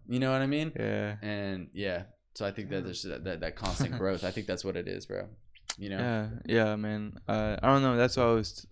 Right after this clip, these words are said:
Speaker 2: I told him, like, <sighs> like, I don't know. I just, I, I take it very serious, you know?
Speaker 1: Yeah.
Speaker 2: Like, it's with, like, you, you relate this with the most, like, after class, with anything, like, when you get beat, when you get broken, bro,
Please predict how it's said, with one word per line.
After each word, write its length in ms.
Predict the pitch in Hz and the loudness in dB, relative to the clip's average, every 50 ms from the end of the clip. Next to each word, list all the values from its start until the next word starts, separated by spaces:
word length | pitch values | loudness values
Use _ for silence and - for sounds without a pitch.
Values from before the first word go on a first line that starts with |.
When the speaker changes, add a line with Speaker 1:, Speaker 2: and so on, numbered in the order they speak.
| - - | -14 -6
Speaker 2:
I 120 | - 110 | -6 -6
told 200 | 107 - 117 110 | -2 2 2 2
him, 140 | 110 110 107 | 2 2 0
like, 220 | 107 107 104 101 - | -2 -2 -4 -4 -8
<sighs> 1700 | - _ _ - - - - - - - - - - - - - - - - - - - - - - - - - - - - - - - | -12 _ _ -20 -20 -20 -20 -20 -20 -20 -20 -18 -18 -18 -18 -16 -16 -16 -16 -16 -16 -18 -18 -18 -20 -14 -8 -6 -4 -4 -4 -6 -4 0
like, 140 | 120 117 110 | 2 4 8
I 140 | 127 160 175 | 8 8 8
don't 80 | 180 | 8
know. 180 | 180 170 165 147 - | 8 6 6 6 4
I 80 | - 139 | 2 0
just, 400 | 127 120 131 123 - - - - - - - - - - | 2 2 2 0 0 -2 -4 -4 -6 -10 -16 -16 -14 0
I, 160 | - 117 123 117 - - - | 2 4 4 4 0 -2 0
I 80 | 110 | 0
take 220 | 127 - 151 147 139 | 2 4 4 4 4
it 60 | 151 | 6
very 200 | 131 143 139 127 | 8 8 8 8
serious, 420 | 113 - 143 151 156 139 120 110 | 6 4 4 4 4 4 4 2
you 120 | 110 113 110 | 0 -4 -4
know? 260 | 107 107 104 101 - | -4 -4 -6 -6 -6
Speaker 1:
Yeah. 220 | - 98 101 90 78 - - - - _ _ _ - - | -2 0 0 0 -2 -4 -12 -20 -20 _ _ _ -4 0
Speaker 2:
Like, 100 | 107 113 | 2 4
it's 300 | 117 127 127 110 - - | 6 4 4 2 -2 -6
with, 320 | 120 135 135 135 117 - - - - | 0 2 2 2 0 -2 -12 -14 -10
like, 300 | - 117 120 117 107 104 | -2 0 0 0 0 0
you, 320 | 120 131 135 131 117 107 - | 0 2 2 2 0 -2 -2
you 260 | - - 120 120 117 | -2 0 0 2 2
relate 260 | 110 113 113 113 107 | 2 4 2 2 0
this 220 | - 120 110 - - | 0 -4 -6 -4 -4
with 140 | 113 107 107 | -4 -2 0
the 80 | 107 110 | 0 2
most, 280 | 110 113 127 127 117 | 4 4 4 4 4
like, 260 | 120 113 110 107 - - | 2 0 0 0 0 4
after 320 | - 123 127 - 139 127 | 4 4 4 4 -2 -2
class, 420 | - - 127 131 135 135 131 - - | 0 4 6 6 6 6 4 0 -4
with 100 | 117 120 | -2 0
anything, 400 | 131 139 135 - - 120 120 113 | 0 0 0 0 0 0 0 0
like, 220 | 113 107 104 - - - - - - - - - - | 0 0 -2 -4 -8 -20 -20 -20 -20 -20 -16 -6 0
when 120 | - 120 | 4 4
you 80 | 127 131 | 6 8
get 300 | 131 151 139 117 98 87 | 8 8 8 6 6 6
beat, 360 | 117 127 143 156 123 - - - - - - - - - - - - | 6 8 8 6 4 2 -4 -10 -14 -18 -20 -20 -20 -20 -20 -16 -4
when 100 | - 120 | 0 2
you 160 | 127 - 143 135 | 6 6 6 6
get 140 | 107 95 | 4 4
broken, 480 | - 113 117 131 127 127 156 151 151 156 | 6 6 8 8 6 4 0 0 2 2
bro, 320 | 156 165 170 175 175 175 | 6 6 6 6 4 2